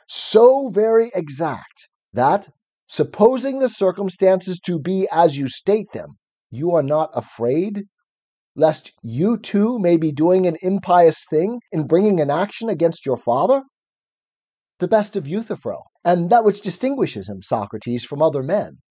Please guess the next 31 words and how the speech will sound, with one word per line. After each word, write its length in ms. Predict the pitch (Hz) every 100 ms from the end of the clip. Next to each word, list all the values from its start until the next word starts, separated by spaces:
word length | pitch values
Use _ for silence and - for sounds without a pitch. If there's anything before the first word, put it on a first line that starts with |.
| _ _ _ _ _
is 240 | 196 190 175
his 180 | 185
exact 640 | 175 143 147 233 226 214 -
knowledge 580 | 120 110 98 107 131 -
of 140 | - 160 -
all 540 | 175 214 151 143 175
such 380 | - - 170 -
matters. 560 | 160 175 190 95 - - _ _ _ _
What 260 | - 170 254
should 300 | - - 196 -
I, 400 | 165 196 104 - _ -
a 60 |
priest, 580 | 139 - 226 101 - - -
be 100 | 170
good 280 | 143 240 233
for 340 | 117 87 -
without 380 | - 180 175 269
it? 220 | 190 _ _ _ _ _ _ _ _ _ _
Rare 680 | 95 101 135 156 151 139 131
friend, 680 | - - 139 165 143 98 80 _ _ _ -
I 300 | 170 247 262
think 420 | - 202 220 214
that 140 | 160 -
I 300 | - 190 254
cannot 440 | 254 - 220 220 175
do 160 | 190
better 460 | 160 180 185 107 104 _
than 200 | 175 165
be 140 | 139 165
your 640 | 165 135 165 214 123 135
disciple. 640 | 143 165 - 135 123 -